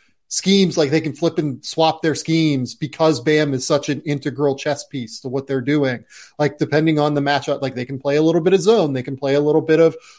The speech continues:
like, you know, heavy switch ball screen coverages. They'll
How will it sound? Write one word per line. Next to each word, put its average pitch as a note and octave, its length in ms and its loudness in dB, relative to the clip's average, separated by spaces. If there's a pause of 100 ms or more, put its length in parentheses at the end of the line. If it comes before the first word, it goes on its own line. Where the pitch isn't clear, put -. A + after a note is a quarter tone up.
(120)
like, D#3 320 2
you D3 140 -6
know, C3 240 -4 (160)
heavy E3 320 0
switch - 460 0
ball D3+ 180 4
screen C#3+ 240 -4
coverages. C3 640 -4
They'll C3+ 340 0